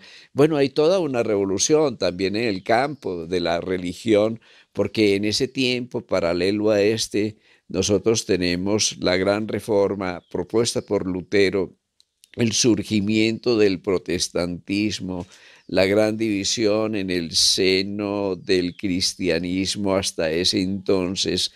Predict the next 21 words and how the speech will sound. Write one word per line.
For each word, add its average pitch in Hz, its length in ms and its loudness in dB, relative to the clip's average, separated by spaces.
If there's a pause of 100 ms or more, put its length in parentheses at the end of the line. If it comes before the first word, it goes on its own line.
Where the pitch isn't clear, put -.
(320)
relativamente 98 1040 0
inamovible. 92 1040 -2 (320)
Así 117 380 0
que 131 160 2
tenemos 101 800 0 (100)
toda 143 540 2
esa 123 260 -2 (240)
turbulencia 98 1200 2 (320)
que 101 120 2
se 101 180 2
da 101 480 2
en 98 180 -4
aquel 123 540 0
entonces 101 960 0 (320)
y 95 140 2
ahora 101 500 4
regresamos 98 880 -4
también 95 640 -2
y 107 80 -4
nos 98 200 -6
encontramos 82 1200 -4